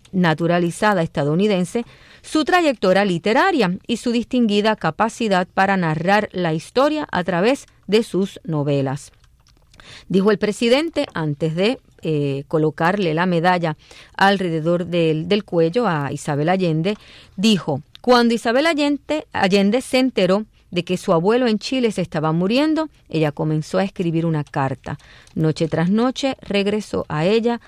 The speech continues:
hasta que se dio cuenta de que en realidad estaba escribiendo su primera novela. Nunca se detuvo y sus novelas y memorias hablan de las familias, la magia, el romance, la opresión,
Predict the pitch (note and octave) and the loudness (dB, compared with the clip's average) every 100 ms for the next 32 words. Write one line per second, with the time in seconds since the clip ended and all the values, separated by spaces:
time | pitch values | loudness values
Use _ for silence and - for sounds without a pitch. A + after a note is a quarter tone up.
0 | - - D#3+ - D#3 D#3 - D3 C#3+ F#3+ | -20 -12 -8 -6 -6 -8 -4 -4 0 0
1 | A#3+ - G#3 G#3+ A3 A#3 A#3+ B3 A#3 B3 | 0 0 -2 -2 -2 -4 -2 -2 0 0
2 | A#3+ C4 F#4+ G#4 - G3 - A3 G3+ - | 0 0 0 -2 -6 -4 -2 -2 -2 -4
3 | F#3 A3+ A#3+ A#3 - F#3+ F3 D#3 D#3 F3 | -2 0 0 -2 -4 -4 -2 0 0 -2
4 | - _ - D#3+ D3+ D3 C#3 C#3+ - _ | -6 _ -6 -2 0 0 0 -2 -6 _
5 | - F#3+ G3+ G3 F#3 F3+ F#3 D#3+ D#3 A#3+ | -2 2 4 2 -2 -6 -2 -2 0 0
6 | B3 C#4 - - - - G#3+ D4 D#4 D4 | 2 -2 -4 -20 -12 -8 -2 0 2 2
7 | B3+ B3+ C4 B3+ - A#3 G#3+ G3+ A3 A#3 | 2 2 0 -4 -4 0 2 2 2 0
8 | A#3 - - F#3+ G#3 G#3+ F3+ D#3+ E3 - | -2 -4 0 0 2 0 0 0 -2 -6
9 | D#3 F3+ A#3 B3+ C4+ - - D#3 D3+ G3 | -2 2 2 2 -2 -6 -6 -2 2 2
10 | G#3+ A3+ A3+ E3+ D#3 D3+ D3 F#3 G#3 - | 2 -2 -2 -4 -4 -2 0 0 -2 -4
11 | A#3 F3 D3+ C#3 C#3 C#3+ - G3+ | -4 -2 -4 -4 -8 -6 0 0